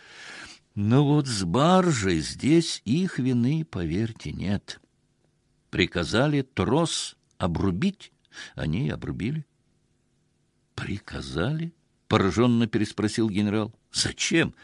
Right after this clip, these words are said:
Перед тем, как ответить, архиерей боязливо оглянулся на дверь кабинета. Дверь была плотно прикрыта. «Великий грешник бежал из обители скорби», —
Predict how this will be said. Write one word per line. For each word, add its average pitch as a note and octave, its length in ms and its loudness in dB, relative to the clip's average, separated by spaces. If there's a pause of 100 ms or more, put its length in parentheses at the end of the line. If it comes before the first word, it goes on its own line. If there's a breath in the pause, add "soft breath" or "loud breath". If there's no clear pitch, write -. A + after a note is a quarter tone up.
(1500 loud breath)
Перед G#2+ 220 4
тем, A#2+ 160 0
как A2 220 -2
ответить, A#2+ 600 -4
архиерей G2+ 640 2
боязливо G2 640 2
оглянулся G#2 640 2
на F#2+ 160 2
дверь F2+ 300 0
кабинета. F#2+ 540 0 (400 loud breath)
Дверь C3+ 300 4
была B2 260 4
плотно B2+ 520 2
прикрыта. F2 580 -4 (1200)
«Великий D2+ 760 -2
грешник D#2 720 -4
бежал C#2+ 640 -4 (120)
из D2 180 -4
обители D2 420 -4
скорби», — D2+ 640 -4